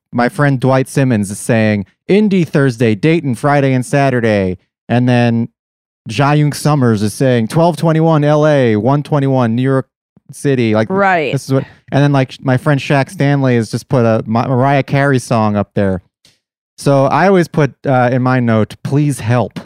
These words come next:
Speaker 1: period. And that's just what I put every single time. And occasionally people message me and they go, "Are you okay?" And it's just what I put every single time, just in case you want to message me that.
Speaker 2: R-, okay, okay.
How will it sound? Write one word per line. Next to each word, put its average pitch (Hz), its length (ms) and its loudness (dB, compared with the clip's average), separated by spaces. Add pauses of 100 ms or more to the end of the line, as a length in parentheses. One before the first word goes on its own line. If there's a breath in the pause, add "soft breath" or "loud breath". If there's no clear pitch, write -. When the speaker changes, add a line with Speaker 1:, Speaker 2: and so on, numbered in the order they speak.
(160)
Speaker 1:
period. 107 480 -2
And 101 120 -6
that's 110 140 -4
just 120 140 -6
what 113 100 0
I 104 40 0
put 117 180 -2
every 120 240 -2
single 110 260 -4
time. 110 260 -2 (300 soft breath)
And 147 120 0
occasionally 226 500 0
people 185 260 -2
message 156 340 0
me 139 140 0
and 131 100 0
they 131 60 -2
go, 135 80 0
"Are 139 60 2
you 190 220 2
okay?" 196 480 0 (200)
And 143 100 0
it's 143 80 0
just 196 120 0
what 202 100 2
I 175 60 2
put 170 180 0
every 147 240 0
single 131 300 -2
time, 113 420 -2 (360 soft breath)
just 127 180 -4
in 117 80 0
case 113 340 -2
you 107 340 -2 (500)
want 110 220 -2
to 98 60 -2
message 98 360 -6
me 95 100 -6
that. 92 280 -6 (340)
Speaker 2:
R-, 214 540 -4
okay, 180 500 -2
okay. 151 420 -4